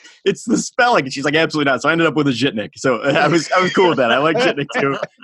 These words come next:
Uh, I met him at the Y M C A when I was doing karate. Uh, he was, like, doing swimming lessons with his kid. And, uh, yeah, but, um, yeah, that was, that was just a little <laughs> funny thing 'cause I wanted a Shatan one,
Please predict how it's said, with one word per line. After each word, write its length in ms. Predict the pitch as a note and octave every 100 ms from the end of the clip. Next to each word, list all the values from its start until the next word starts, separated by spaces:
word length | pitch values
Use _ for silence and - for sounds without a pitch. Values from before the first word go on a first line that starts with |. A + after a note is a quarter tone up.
| -
Uh, 140 | A#2+ A#2+
I 100 | B2
met 180 | C3 C3+
him 80 | C3+
at 80 | B2
the 80 |
Y 220 | A#2+ A#2+ B2
M 80 |
C 200 | A#2 A#2+
A 60 | A#2+
when 100 | A#2
I 60 | A2
was 100 | A2
doing 220 | B2 A#2
karate. 560 | A#2+ A#2 A2 A2 A2+ A2 _
Uh, 220 | A2 G#2
he 140 | G#2 A2
was, 160 | G#2+
like, 120 | A2 A2+ -
doing 180 | A2+
swimming 340 | A2 - B2 A2+
lessons 300 | G#2+ - G#2+
with 100 | G#2+
his 100 | -
kid. 320 | - G#2+ G#2
And, 140 | G2 G2 _ _ _ _ -
uh, 240 | F2+ E2 E2 - _
yeah, 180 | A#2+ F2+ G2 G#2+ -
but, 200 | A#2+ B2 A#2 _ _ _ -
um, 400 | G2 G2 F#2+ F#2 _
yeah, 160 | C#3 B2
that 200 | A#2+ B2+
was, 140 | A#2 -
that 100 | B2+
was 100 | A2+
just 160 | A2
a 40 | A2
little 160 | G#2+
<laughs> 120 | A2 -
funny 220 | B2 D#3
thing 240 | A#2+ -
'cause 280 | C#3+ G#3 -
I 80 | C3
wanted 360 | A#2+ B2 B2+ A#2
a 40 |
Shatan 360 | C3 - -
one, 80 | G2+